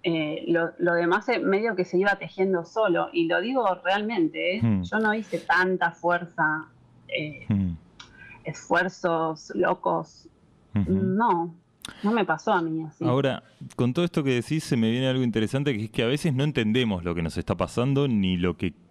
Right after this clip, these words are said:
Speaker 2: ni lo que queremos, ni, ni t-, todo esto que estás nombrando es como bastante abstracto y no, creo que nos pasa a muchas personas. Y yo siento que vos, de alguna forma, tenés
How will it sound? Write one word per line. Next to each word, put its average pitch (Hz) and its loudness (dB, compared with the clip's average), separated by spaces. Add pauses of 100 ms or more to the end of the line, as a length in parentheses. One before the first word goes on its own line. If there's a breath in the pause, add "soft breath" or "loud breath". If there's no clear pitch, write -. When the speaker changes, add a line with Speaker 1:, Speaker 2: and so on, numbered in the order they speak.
(260)
Speaker 2:
ni 98 2
lo 90 0
que 90 -2
queremos, 135 2
ni, 95 2
ni 85 0 (640 loud breath)
t-, 104 0
todo 117 0
esto 113 -2
que 101 2
estás 110 -2
nombrando 120 2
es 98 -2
como 92 0
bastante 117 -2
abstracto 135 0
y 123 0
no, 85 -2 (240)
creo 95 0
que 92 0
nos 85 -2
pasa 101 0
a - 2
muchas 104 2
personas. 110 -2 (840 loud breath)
Y 127 0
yo 170 0
siento 180 2
que 147 2
vos, 151 0 (460)
de 120 4
alguna 127 2
forma, 156 0
tenés 123 0